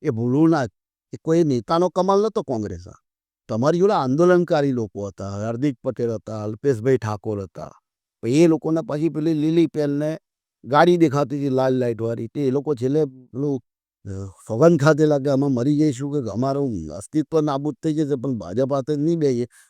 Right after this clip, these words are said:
હવે બેસી ગયા ને ધારાસભ્ય બની ગયા ને આંગળી ઊંચી કરતા જ થઈ ગયા. હાર્દિકભાઈ પર તો બીજી વખત આ લોકોએ વોરંટ મોકલી છે. હવે એમનું શું થાય એ ખબર નહીં આપણને. એટલે આ બધી વસ્તુ છે. એટલે કોંગ્રેસે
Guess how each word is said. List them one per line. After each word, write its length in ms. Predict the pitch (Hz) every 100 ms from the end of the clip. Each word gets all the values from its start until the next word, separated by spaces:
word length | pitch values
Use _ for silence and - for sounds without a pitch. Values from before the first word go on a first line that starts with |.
| -
હવે 80 | 165
બેસી 440 | 185 180 185 170
ગયા 160 | 156 156
ને 100 | 151
ધારાસભ્ય 600 | 156 170 160 156 156 156
બની 260 | 147 143
ગયા 160 | 131 147
ને 120 | 151
આંગળી 220 | 151 170
ઊંચી 260 | 175 147 165
કરતા 320 | 170 156 175
જ 60 | 151
થઈ 280 | 139 143
ગયા. 200 | 131 131 - _ _ _ _ _ _ _
હાર્દિકભાઈ 460 | 113 127 139 131 143
પર 160 | 131 139
તો 120 | 151
બીજી 260 | 156 165
વખત 240 | 180 156 156
આ 80 | 151
લોકોએ 380 | 147 147 143
વોરંટ 380 | 139 127 139 131
મોકલી 480 | 120 123 131 127 113
છે. 40 |
હવે 180 | 113 120
એમનું 200 | 107 127 -
શું 140 | 139
થાય 240 | 123 123 139
એ 140 | 135
ખબર 280 | 117 131 165
નહીં 260 | 151 147 117
આપણને. 320 | - 110 104
એટલે 880 | - _ _ _ _ _ _ - 135
આ 120 | 156
બધી 200 | 160 180
વસ્તુ 440 | 160 127 - 180
છે. 60 | 127
એટલે 140 | 110
કોંગ્રેસે 720 | 107 113 127 170 165 185 202